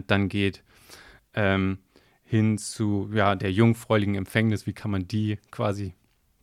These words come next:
verstehen, ähm, warum ist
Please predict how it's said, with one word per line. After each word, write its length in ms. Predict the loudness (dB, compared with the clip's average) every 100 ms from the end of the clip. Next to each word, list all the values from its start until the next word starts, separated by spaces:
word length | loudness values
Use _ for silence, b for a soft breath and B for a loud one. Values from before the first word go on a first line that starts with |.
| _ _ _ _ -18 -6
verstehen, 680 | -4 -4 0 2 2 -2 B B B B B -2
ähm, 400 | 0 0 -4 -8 _ _
warum 320 | -6 -4 -2
ist 320 | -4 -4 -12